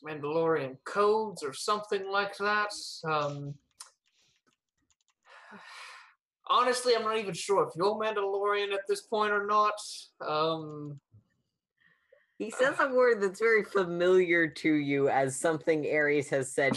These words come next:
Speaker 2: to you before.
Speaker 1: <laughs>
Speaker 2: Okay.
Speaker 1: I
Speaker 2: So
Speaker 1: just know,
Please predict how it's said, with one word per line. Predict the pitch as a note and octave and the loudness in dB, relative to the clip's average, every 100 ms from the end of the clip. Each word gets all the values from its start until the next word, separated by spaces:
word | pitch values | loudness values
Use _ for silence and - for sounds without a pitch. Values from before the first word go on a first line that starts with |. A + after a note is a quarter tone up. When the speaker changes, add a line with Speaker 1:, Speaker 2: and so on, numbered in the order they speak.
| - | -2
Speaker 2:
to | C3+ | -6
you | B2+ A#2+ | -4 -4
before. | A#2+ A#2+ - B2 G#2 G2 G2+ G2 - | -4 -4 -4 -4 -4 -4 -8 -10 -16
Speaker 1:
<laughs> | - - - - - A3 - _ _ _ _ - _ _ _ - - _ _ _ | -20 -18 -20 -20 -12 -12 -12 _ _ _ _ -20 _ _ _ -20 -20 _ _ _
Speaker 2:
Okay. | D3 E3 C#3 G#2+ - _ _ _ _ _ _ _ _ _ _ _ _ _ _ - | -2 -2 -2 -8 -10 _ _ _ _ _ _ _ _ _ _ _ _ _ _ -10
Speaker 1:
I | G3 | -4
Speaker 2:
So | |
Speaker 1:
just | - - | -2 0
know, | D4 B3+ | 0 0